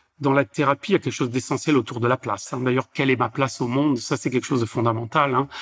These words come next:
Ouais, il y a quelque chose qui était un peu dissonant, qui créait une tension émotionnelle, c'est que je me disais, moi, je devrais être là, c'est ça ma place. Et en fait, je suis à côté de ma place.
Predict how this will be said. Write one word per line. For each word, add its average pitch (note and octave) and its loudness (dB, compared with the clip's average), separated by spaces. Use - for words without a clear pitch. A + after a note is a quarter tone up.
Ouais, G#3+ 4
il A#3+ 2
y - 2
a B2 0
quelque C#3+ 0
chose F#3 0
qui - -4
était C3 0
un B2+ 2
peu C3+ -6
dissonant, G3 2
qui C#3 -2
créait C3 0
une C3+ 2
tension C3+ -2
émotionnelle, D#3 2
c'est - -2
que C3 -2
je A2+ -4
me B2 2
disais, C3+ 0
moi, C#3 2
je D3 0
devrais A#2+ 0
être G#2+ -6
là, G3+ 0
c'est - -6
ça G3 -2
ma G#3+ 0
place. - -6
Et B2+ 2
en A#2 -10
fait, G3+ 0
je - -12
suis - -4
à - 2
côté F3 -2
de F3 -2
ma E3+ 0
place. - -4